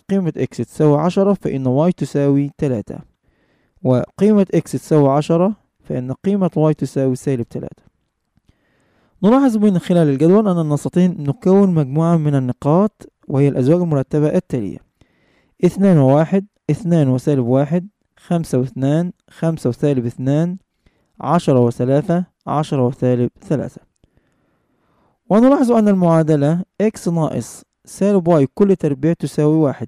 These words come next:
تكافئ إكس ناقص واي تربيع تساوي واحد. فنلاحظ هنا أن المنحنى متماثل حول المحور واي.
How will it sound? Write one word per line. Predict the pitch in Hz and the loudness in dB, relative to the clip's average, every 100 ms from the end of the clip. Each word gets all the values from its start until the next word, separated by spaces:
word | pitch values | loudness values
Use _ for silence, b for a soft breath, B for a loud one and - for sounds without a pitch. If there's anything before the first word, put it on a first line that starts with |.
| - | -8
تكافئ | 139 151 151 - 190 - | -4 -2 -2 -2 -6 -2
إكس | 190 208 - | -4 -4 -8
ناقص | 151 151 139 - | -6 -4 -6 -2
واي | 135 147 156 | 2 2 0
تربيع | - 131 123 143 156 | -2 -4 0 0 0
تساوي | - - 127 127 135 | -2 -6 -2 -2 -2
واحد. | 147 135 - - _ _ _ _ _ _ _ _ | -2 -4 -8 -20 _ _ _ _ _ _ _ _
فنلاحظ | _ 143 143 156 156 | _ -4 -2 0 0
هنا | 156 165 156 | 0 0 -2
أن | 139 127 123 185 226 - | -4 -4 -8 -10 -18 -8
المنحنى | 135 135 143 151 170 | -6 -6 -6 -6 -4
متماثل | 185 175 135 131 143 151 147 | -4 -2 -2 -2 -4 -6 -10
حول | 143 127 127 | -2 -2 -2
المحور | 123 131 - 131 127 123 _ | -4 -8 -2 0 0 -2 _
واي. | 160 147 101 - | 0 0 0 -10